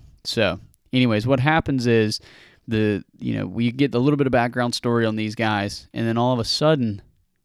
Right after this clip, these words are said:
they're, you know, they're texting this group message with the four of 'em, and their phones go black. And completely black, it's dead, and they're like, "What's going on?"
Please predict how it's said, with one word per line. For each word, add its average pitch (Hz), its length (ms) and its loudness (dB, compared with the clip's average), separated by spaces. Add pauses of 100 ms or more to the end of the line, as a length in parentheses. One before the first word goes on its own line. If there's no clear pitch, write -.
(200)
they're, 110 340 4
you 101 120 -4
know, 101 180 -2
they're 95 200 -6
texting 113 460 -4
this 104 120 -6
group 160 220 4
message 139 380 0
with 120 200 -4
the 110 80 -10
four 151 240 2
of 135 80 0
'em, 131 160 0 (400)
and 117 200 0
their 117 80 2
phones 165 260 0
go 101 100 -4
black. - 360 -14 (380)
And 80 220 -8
completely 123 280 0
black, 104 360 0
it's - 160 -10
dead, 101 460 0 (280)
and 107 100 -6
they're 107 80 -4
like, 104 160 -8
"What's - 140 -8
going 151 180 -2
on?" 208 180 -2